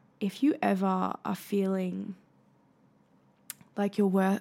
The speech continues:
life is not worth living anymore, please, please seek someone to talk to.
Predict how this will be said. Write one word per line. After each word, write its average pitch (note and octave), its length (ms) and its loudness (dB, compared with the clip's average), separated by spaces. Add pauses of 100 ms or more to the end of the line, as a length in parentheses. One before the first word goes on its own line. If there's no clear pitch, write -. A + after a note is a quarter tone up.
life F#3+ 640 -2
is G3 320 -2
not G3 160 -2
worth G3+ 320 0
living G3 460 0 (760)
anymore, G3 720 0 (920)
please, G#3+ 920 0 (1500)
please - 640 -6 (840)
seek F#3 300 -2
someone - 360 -4
to - 100 -12
talk - 300 -6
to. F3+ 340 -2